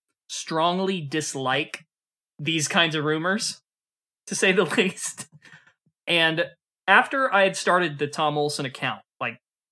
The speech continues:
three or four days later, something like that, another Metal Gear Solid Remake rumor came out, right? And I saw that,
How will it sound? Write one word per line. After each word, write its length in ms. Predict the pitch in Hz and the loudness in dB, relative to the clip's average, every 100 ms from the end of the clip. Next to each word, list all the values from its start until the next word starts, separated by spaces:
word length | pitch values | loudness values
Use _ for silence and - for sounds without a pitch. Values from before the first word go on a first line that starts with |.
| _ _ _ _ | _ _ _ _
three 160 | - 185 | -4 -4
or 40 | |
four 200 | 156 156 | 0 -2
days 220 | 135 123 120 | 0 -4 -6
later, 220 | 110 113 | -10 -6
something 300 | 147 127 120 | -6 -4 -6
like 160 | 117 | -6
that, 180 | 113 110 _ _ _ - - | -8 -10 _ _ _ -20 -4
another 440 | 151 165 202 214 175 | -2 0 2 2 0
Metal 380 | 156 160 160 | -2 0 0
Gear 180 | 156 156 | 0 -4
Solid 360 | 151 151 147 131 | 0 0 0 -2
Remake 440 | 135 139 127 - | -4 -2 -4 -4
rumor 260 | 123 117 117 | -10 -8 -12
came 260 | - 120 | -8 -8
out, 180 | 107 101 _ _ | -8 -18 _ _
right? 220 | 127 127 - _ _ _ _ _ _ _ _ _ _ 156 | -4 -4 -4 _ _ _ _ _ _ _ _ _ _ -2
And 120 | 151 | 0
I 60 | |
saw 320 | 147 - 262 233 | 0 4 4 6
that, 260 | 147 147 | 6 4